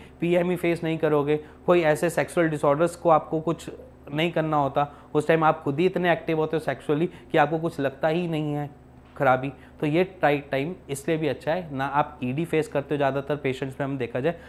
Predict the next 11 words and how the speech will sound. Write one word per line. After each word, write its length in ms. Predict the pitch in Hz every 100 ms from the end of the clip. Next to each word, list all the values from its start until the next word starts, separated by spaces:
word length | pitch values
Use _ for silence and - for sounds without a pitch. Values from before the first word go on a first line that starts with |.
| -
तो 60 | 165
इस 220 | 175 180
टाइम 180 | 160 151
पीरियड 220 | 147 147
में 100 | 160
ना 120 | 160 - 135
इरेक्टाइल 460 | 131 131 139 156
डिसफंक्शन 420 | 175 160 151 143 151
फेस 200 | 160 156
करते 280 | 156 -
हैं, 240 | 170 -